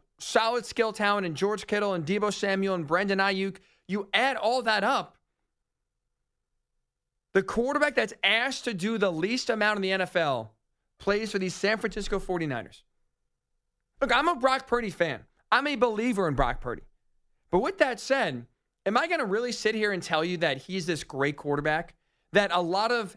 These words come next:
his success and the forty-niners success is because of him? I can't do that. That's foolish. A lot of Brock Purdy's success is because Kyle Shanahan is a, I was gonna say evil,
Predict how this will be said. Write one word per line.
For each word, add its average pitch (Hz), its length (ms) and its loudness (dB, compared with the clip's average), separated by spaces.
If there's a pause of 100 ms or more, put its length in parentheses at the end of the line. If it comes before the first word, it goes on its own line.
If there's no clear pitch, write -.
his 214 280 -2
success 226 680 -2
and 185 160 0
the 170 60 0
forty-niners 202 880 0
success 214 480 -2 (280)
is 190 120 0
because 190 280 0
of 147 60 0
him? 220 320 0 (1200)
I 381 80 2
can't 180 200 0
do 139 100 -2
that. 180 140 2
That's 269 160 -4
foolish. - 440 -8 (1700)
A 208 60 6
lot 254 260 2
of 254 120 -4
Brock 262 300 0
Purdy's 247 340 0
success 185 640 0 (280)
is 208 100 -2
because 208 320 -2
Kyle 208 340 2
Shanahan 202 680 0 (140)
is 180 180 0
a, 151 240 2
I 101 60 -14 (960)
was 160 100 0
gonna 190 100 2
say 139 180 -4
evil, 160 300 0